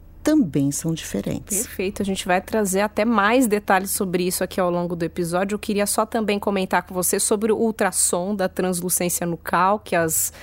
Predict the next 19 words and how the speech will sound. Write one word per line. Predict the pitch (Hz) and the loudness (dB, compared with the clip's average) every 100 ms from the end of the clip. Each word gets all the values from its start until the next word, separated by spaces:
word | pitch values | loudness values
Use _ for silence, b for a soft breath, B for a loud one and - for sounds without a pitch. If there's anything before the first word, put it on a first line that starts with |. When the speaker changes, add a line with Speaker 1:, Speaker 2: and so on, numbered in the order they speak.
| B B - | B B -4
Speaker 2:
gestantes | 175 170 - 175 - | -2 -2 -2 -2 -2
normalmente | 175 180 170 170 - | -2 0 0 -2 -4
fazem | - 180 180 180 180 | 0 2 2 0 -2
às | 180 | -2
doze | 165 170 170 | 0 -2 0
semanas, | - 190 180 208 226 233 - B B B - | 0 2 2 2 2 2 0 B B B -6
que | 247 240 | 0 2
já | 233 277 | 2 0
traz | - 262 294 294 | 2 2 2 2
alguns | 285 240 269 302 214 | 2 4 2 2 2
marcos | 220 196 202 - - 349 - - | 2 4 2 -2 -2 0 0 -2
que | - | -2
podem | 330 - 233 226 220 247 - | -2 2 4 4 2 0 2
indicar | 254 233 285 - 214 233 - 214 | 2 2 0 2 2 0 -2 0
a | 233 | 0
presença | - 269 240 208 202 214 - 240 240 B B B B | 2 0 2 0 0 0 2 2 0 B B B B
dessa | - 190 196 226 | -2 0 0 0
condição | - 214 214 220 - 202 208 - | -2 -2 0 0 0 0 0 0
genética. | 208 202 233 202 156 151 - - 151 | -2 0 2 2 0 -2 -4 -2 -4